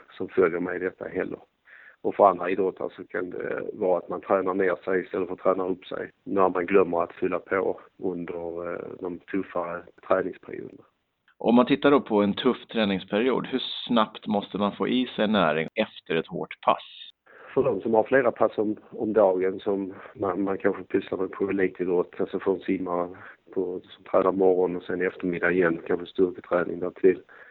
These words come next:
Speaker 1: så är det givetvis jätteviktigt att det sker väldigt snabbt, att man har en rutin som gör att man kan kanske inte äta före men väl efter för att fylla på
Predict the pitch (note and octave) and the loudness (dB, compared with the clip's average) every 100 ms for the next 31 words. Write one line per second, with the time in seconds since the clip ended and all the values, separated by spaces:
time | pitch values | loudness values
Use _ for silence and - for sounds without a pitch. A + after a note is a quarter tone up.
0 | - G#2+ F#2 F#2+ G2+ F2 F#2+ F2+ - - | 2 4 6 4 2 2 2 2 0 -14
1 | - F#2+ F#2+ E2+ E2 F2+ - - F2+ G2 | -6 -2 -2 -2 -6 -8 -10 -8 -6 -4
2 | F2+ F#2+ F#2+ F#2 F#2+ D#2 - - G2+ - | -2 0 0 0 0 -2 -6 -4 -4 -6
3 | - - - G2 G2 F#2 F2+ F2 E2+ F2 | -20 -20 -6 -4 -2 0 0 -2 -4 -6
4 | - F2 E2+ - F2+ F2+ F2+ - F#2 E2+ | -6 -8 -8 -8 -6 -4 -6 -6 -8 -8
5 | E2 - F#2+ F2+ F2 D#2+ _ G#2+ F#2+ G2+ | -12 -6 -4 -4 -6 -14 _ -6 0 0
6 | G2+ F#2+ G2+ - F#2+ - - - - G2+ | 2 2 2 0 -2 -4 -18 -2 4 4
7 | G#2 F2+ G2 G2+ F#2 G2 G#2+ - - F#2+ | 4 0 0 0 0 0 -2 -6 -4 -4
8 | G2+ - D3+ - - G2 F2+ F2 - G2 | -4 -12 -16 -14 -2 0 0 -4 -2 -2
9 | F#2 - F#2+ F#2 F2+ F2 | -2 -2 2 2 2 -4